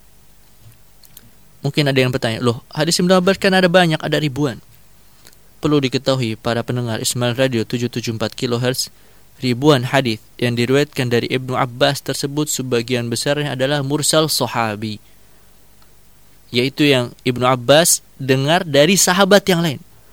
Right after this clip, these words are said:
bukan dari Rasulullah sallallahu alaihi wasallam. Lihat bagaimana Ibnu Abbas bersemangat dalam menuntut ilmu.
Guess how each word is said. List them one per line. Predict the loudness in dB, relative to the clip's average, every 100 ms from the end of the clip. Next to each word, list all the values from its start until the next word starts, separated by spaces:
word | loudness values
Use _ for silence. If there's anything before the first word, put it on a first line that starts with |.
| -20 -8
bukan | -2 2 4
dari | 6 4 2 -2 -6
Rasulullah | -4 0 0 2 0
sallallahu | 0 -2 -4 -4 -2
alaihi | -2 -4
wasallam. | -6 -10 -16 -20 -20 -20 -20 -20 -20 -20 -20 -20 -20 -20 -20 -20 -4
Lihat | 2 4
bagaimana | 4 4 2 2
Ibnu | 0 0
Abbas | 0 2 2 2
bersemangat | 0 0 0 0 0 0
dalam | 0 2
menuntut | 0 0 -2
ilmu. | -2 -4 -6